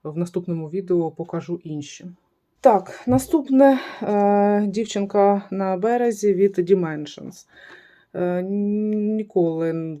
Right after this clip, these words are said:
вона мені особливо не подобалася до того часу, поки я не побачила десь когось на Ютубі її вишиту. Е,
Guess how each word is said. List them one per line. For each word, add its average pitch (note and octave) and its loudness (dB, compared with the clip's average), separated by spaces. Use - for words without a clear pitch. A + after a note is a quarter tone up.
вона D#3+ -6
мені D#3 -6
особливо D#3+ -8
не F3 -4
подобалася B3+ -2
до F3+ -4
того F3+ -2
часу, G#3+ -6
поки F3+ -4
я E3+ 2
не E3+ -4
побачила D#3+ -8
десь D#3 -10
когось E3 -8
на F#3 -8
Ютубі G3 -4
її E3+ -2
вишиту. - -16
Е, E3 -4